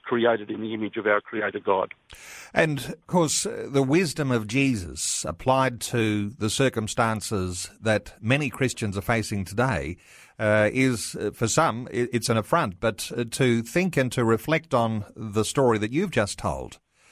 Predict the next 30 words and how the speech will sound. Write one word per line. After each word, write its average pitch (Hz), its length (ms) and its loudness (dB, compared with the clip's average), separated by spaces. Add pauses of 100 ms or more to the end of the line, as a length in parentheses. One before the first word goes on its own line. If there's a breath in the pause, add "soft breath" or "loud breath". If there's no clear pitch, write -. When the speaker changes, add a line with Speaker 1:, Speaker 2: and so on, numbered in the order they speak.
(240 soft breath)
Speaker 2:
uh, 113 200 -6
the 113 140 -2
teaching 131 420 0
of 113 100 0
Jesus 113 400 0
about 110 280 2
that 113 220 2
and, 110 220 -2
uh, 107 180 4
having 123 300 2
a 110 60 2
cultural 120 420 0
context, 143 600 -2
it 151 220 -8
does 147 260 0
make 139 200 0
sense. - 440 -2
And, 113 320 -2 (140)
and 110 180 2
that's 151 220 0
why 131 160 4
we're 117 240 2
enlightened 110 640 0
so 123 220 2
much 117 260 0
by 113 160 2
the 104 100 -4
teaching 113 360 0
of 101 80 -2
Jesus. 98 460 0